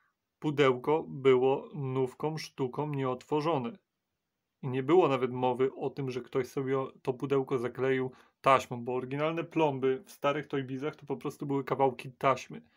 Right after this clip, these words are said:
Jednakże całość tego mieści się w tym, a to było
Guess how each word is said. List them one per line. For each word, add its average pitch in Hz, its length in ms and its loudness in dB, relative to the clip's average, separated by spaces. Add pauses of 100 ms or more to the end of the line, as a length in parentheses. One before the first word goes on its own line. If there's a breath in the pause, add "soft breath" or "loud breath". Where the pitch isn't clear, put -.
(760 soft breath)
Jednakże 156 920 0 (3000 soft breath)
całość 135 800 4 (220)
tego 139 500 4 (360)
mieści 151 640 -6
się 160 340 -4 (520)
w - 260 -20
tym, 143 320 4 (1600)
a 135 120 4
to 143 420 4 (840)
było 139 680 4